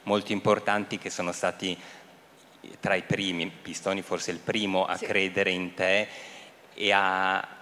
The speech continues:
Speaker 1: sceglierti anche per un ruolo che non era esattamente nelle tue corde.
Speaker 2: Esatto.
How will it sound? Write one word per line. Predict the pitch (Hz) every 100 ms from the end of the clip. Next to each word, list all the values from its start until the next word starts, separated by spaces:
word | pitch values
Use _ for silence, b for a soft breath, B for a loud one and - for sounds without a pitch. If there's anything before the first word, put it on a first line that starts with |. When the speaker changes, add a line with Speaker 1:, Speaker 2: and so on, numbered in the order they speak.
| - - - 82
Speaker 1:
sceglierti | - 117 117 117 113 -
anche | 104 101 113
per | 101 95
un | 98
ruolo | 98 104 98 98 101 104 107 B B B - - -
che | - 95
non | 98 98
era | 101 98 101 101
esattamente | 98 95 92 - 101 90 92 98
nelle | 95 90 87
tue | - 87
corde. | 110 98 90 - 85 80
Speaker 2:
Esatto. | 226 - 190 226 - 143